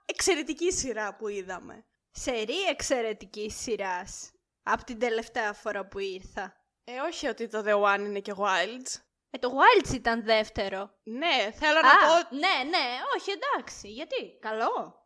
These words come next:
Speaker 1: Το The One ήταν καλό.
Speaker 2: Ε, δεν είναι.
Speaker 1: Α, τέλεια, θα περάσουμε.
Speaker 2: Συγγνώμη, εσένα δεν σου άρεσε. Καλά, θα τα πούμε μετά αυτά.
Speaker 1: Εγώ θα ήθελα να πω σε όλους τους ακροατές να πάνε να ψάξουν στο YouTube Κωνσταντίνος Αργυρός,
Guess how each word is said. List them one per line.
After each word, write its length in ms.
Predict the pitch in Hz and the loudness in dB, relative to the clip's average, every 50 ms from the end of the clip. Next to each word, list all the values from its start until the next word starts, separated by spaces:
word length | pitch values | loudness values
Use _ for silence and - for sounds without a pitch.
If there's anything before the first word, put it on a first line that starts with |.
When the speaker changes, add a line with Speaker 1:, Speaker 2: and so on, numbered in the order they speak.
| _ | _
Speaker 1:
Το 120 | - 254 233 | -10 -6 -2
The 260 | 208 202 202 202 214 220 | 0 0 2 2 2 0
One 60 | 220 | 0
ήταν 180 | 247 247 240 | -2 -6 -4
καλό. 600 | 240 233 208 185 190 185 185 185 190 202 - _ _ _ _ _ | -4 -4 -4 -4 -2 -2 -2 -4 -4 -8 -12 _ _ _ _ _
Speaker 2:
Ε, 100 | - 302 | -8 -6
δεν 160 | 254 220 214 | -6 -6 -6
είναι. 380 | 220 214 214 220 202 175 185 - _ _ _ _ - | -6 -8 -10 -10 -12 -14 -16 -18 _ _ _ _ -6
Speaker 1:
Α, 180 | 214 233 254 240 | -4 -4 -4 -4
τέλεια, 280 | 240 277 269 254 247 247 | -4 -6 -4 -4 -4 -6
θα 120 | 247 233 | -8 -6
περάσουμε. 460 | 220 208 202 208 - - 220 - - _ _ _ | -6 -4 -4 -4 -6 -8 -12 -14 -14 _ _ _
Speaker 2:
Συγγνώμη, 440 | 247 233 - - 285 349 508 622 640 | -10 -4 -2 -2 0 0 -2 -2 -2
εσένα 220 | 494 - 480 508 494 415 320 311 | 0 0 0 0 2 4 4 4
δεν 80 | 269 | 4
σου 120 | - - 269 226 208 208 | 2 2 4 4 4 2
άρεσε. 260 | 214 - - - 240 - _ | 2 0 -4 -6 -8 -8 _
Καλά, 220 | - 294 294 233 | 4 4 4 4
θα 100 | 240 302 | 2 0
τα 120 | 247 269 254 | -4 -4 -4
πούμε 160 | 247 294 311 | -4 -4 -2
μετά 360 | 311 311 294 - _ - 247 214 | -2 -2 -2 -4 _ 0 2 2
αυτά. 300 | 196 - - - 185 - - _ _ _ _ _ | 2 -2 -6 -14 -16 -16 -16 _ _ _ _ _
Speaker 1:
Εγώ 260 | - 214 208 233 254 | -8 -6 -6 -6 -6
θα 120 | - 285 | -6 -8
ήθελα 220 | 285 269 294 294 285 | -8 -6 -6 -6 -4
να 80 | 277 269 | -6 -6
πω 100 | 262 269 | -6 -6
σε 100 | - 277 | -6 -6
όλους 120 | 262 262 | -6 -6
τους 120 | 262 - 269 | -8 -8 -10
ακροατές 840 | 233 - 233 220 208 208 - 196 196 208 233 285 - - - - _ _ _ _ _ | -10 -8 -6 -6 -6 -6 -6 -6 -6 -6 -6 -8 -8 -10 -10 -12 _ _ _ _ _
να 180 | - 233 220 | -12 -12 -8
πάνε 260 | 220 240 233 240 262 269 | -2 0 0 0 0 -4
να 360 | 269 262 240 233 226 214 214 | -4 -4 -2 -2 -2 -2 -4
ψάξουν 460 | - - - 247 240 240 - 269 254 | -4 -6 -6 -6 -6 -8 -10 -14 -14
στο 140 | 247 - 240 220 | -12 -12 -12 -14
YouTube 540 | 214 - - 214 147 180 208 240 320 - _ _ _ _ | -14 -14 -12 -12 -10 -10 -10 -12 -12 -20 _ _ _ _
Κωνσταντίνος 460 | - 233 - 214 226 240 254 262 269 | -16 -12 -10 -8 -8 -8 -8 -4 -6
Αργυρός, 720 | 262 214 214 202 190 208 214 214 254 - - - - - | -6 -4 -4 -4 -2 0 0 0 0 -2 -4 -6 -8 -10